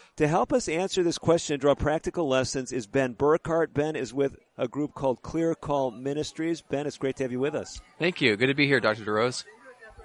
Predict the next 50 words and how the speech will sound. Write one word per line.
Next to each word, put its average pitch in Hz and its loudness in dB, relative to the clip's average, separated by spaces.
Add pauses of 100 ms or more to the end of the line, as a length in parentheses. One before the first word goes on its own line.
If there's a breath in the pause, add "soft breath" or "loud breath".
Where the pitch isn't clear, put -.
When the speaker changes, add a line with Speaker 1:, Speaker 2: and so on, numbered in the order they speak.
(180)
Speaker 1:
Ben, 185 4 (240)
you 180 2
and 202 6
I 185 6
had 180 6
a 160 2
chance 170 2
of, 147 4
uh, 147 4
of 135 2
rubbing 151 2
shoulders 147 2
at, 135 0
uh, 120 4 (320)
some 139 -4
meetings 147 -2
that 139 -6
we 131 0
were 127 2
both 139 0
involved 127 0
with, 131 -2
uh, 120 4
actually 135 0
in 123 -4
the 120 -2
heart 131 0
of 113 -6
Indian 123 -4
country 135 -4
in 120 -2
Oklahoma 123 -2
a 120 -4
few - -6
weeks 131 -2
ago, 135 2 (260 soft breath)
and, 117 -2
uh, 117 0
enjoyed 120 -2
meeting 127 -4
you 131 -2
and 107 -4
learning 127 -2
a 117 -4
little 123 -2
bit 123 -2
about 120 0
what 120 -6
you're 117 -6
doing. 120 -2